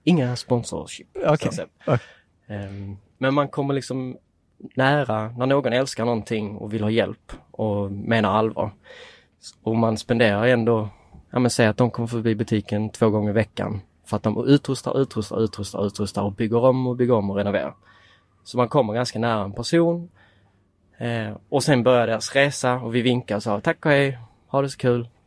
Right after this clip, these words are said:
Speaker 1: Fan vad roligt med en sån resa."
Speaker 2: Hur, hur kändes det då när du liksom vinkade av dem och varit med och förberett den här resan och guidat dem vilka produkter och vilka första hjälpen-kit, vilka plotters och vilka navigationssystem och sen så bara, "Ja, nu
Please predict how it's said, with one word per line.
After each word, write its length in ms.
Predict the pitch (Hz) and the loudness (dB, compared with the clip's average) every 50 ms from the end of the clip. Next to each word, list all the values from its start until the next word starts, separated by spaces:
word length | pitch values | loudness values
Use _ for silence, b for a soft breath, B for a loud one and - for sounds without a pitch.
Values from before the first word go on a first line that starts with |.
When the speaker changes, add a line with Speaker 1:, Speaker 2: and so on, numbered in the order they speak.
| _ _ | _ _
Speaker 1:
Fan 140 | - 120 120 | -4 -2 0
vad 200 | 120 120 120 120 | 0 0 0 0
roligt 380 | 127 127 123 113 107 _ _ - | 0 0 -2 -2 -6 _ _ -4
med 80 | 113 | -2
en 80 | 113 113 | -2 0
sån 380 | - 147 151 143 143 147 147 143 | 0 0 0 -2 -4 -8 -4 -2
resa." 320 | 135 131 180 175 - - | 2 4 4 4 2 2
Speaker 2:
Hur, 60 | - 165 | -2 -2
hur 100 | 185 170 | -2 -2
kändes 380 | - 185 175 160 147 156 - | 0 0 0 0 0 0 0
det 180 | - 147 117 139 | 0 0 0 2
då 160 | 185 156 107 | 2 0 0
när 140 | 101 113 123 | 0 0 0
du 40 | 127 | 0
liksom 240 | 127 - - 139 123 | 0 0 0 -2 0
vinkade 320 | 143 139 131 - 147 127 | 0 -2 -2 0 0 0
av 140 | 113 113 120 | 0 0 0
dem 160 | 123 123 117 | 0 0 0
och 60 | 113 | 2
varit 140 | 117 120 - | 0 0 0
med 140 | - 123 110 | 0 0 0
och 60 | 98 | 0
förberett 640 | - - - 127 123 127 123 110 101 107 98 - - | -2 -4 -2 0 0 0 0 0 -2 -2 -4 -4 -4
den 100 | - 135 | -2 0
här 160 | 123 120 110 110 | 2 2 2 2
resan 500 | 120 120 120 107 - - - 110 104 104 | 2 0 0 0 -2 -2 -2 0 2 2
och 100 | 101 104 | 2 2
guidat 440 | 120 120 123 123 120 110 104 95 - | 2 2 2 2 2 2 2 2 2
dem 200 | - 117 107 107 | 2 2 2 2
vilka 260 | 104 104 101 - 107 | 0 0 0 0 0
produkter 600 | - 131 117 120 113 - - - - - 107 104 | 2 2 0 0 0 -2 -6 -10 -4 0 2 2
och 140 | 104 104 104 | 2 2 2
vilka 420 | 107 107 107 110 104 - - 113 101 | 0 -2 -2 -4 -4 -2 0 0 0
första 300 | - 127 120 107 - 123 | 2 0 0 0 2 2
hjälpen-kit, 640 | 123 120 117 101 - 113 104 98 - 110 - - | 2 2 2 0 -2 -4 -4 -2 -2 -4 -2 -2
vilka 300 | 117 117 101 - - 110 | -2 -2 0 2 0 0
plotters 680 | - - - 135 110 - - _ - 117 104 101 - - | 0 0 0 -2 -2 -2 -6 _ -4 -2 -2 -2 0 0
och 120 | 113 107 | 0 2
vilka 280 | 110 107 101 - 113 110 | 2 0 0 0 0 0
navigationssystem 1080 | 110 110 110 110 113 113 - 139 131 131 127 - - 117 - - 110 107 107 104 107 | 0 0 0 0 0 0 0 0 0 -2 -2 -2 -4 -4 -2 0 0 2 2 2 0
och 100 | 113 110 | 0 0
sen 160 | - 131 117 | 0 -2 -2
så 120 | 107 - 113 | -2 -4 -2
bara, 180 | 120 135 123 | -2 0 0
"Ja, 240 | 139 160 170 170 156 | 2 2 2 2 2
nu 280 | 156 156 160 160 151 | 2 2 0 0 -2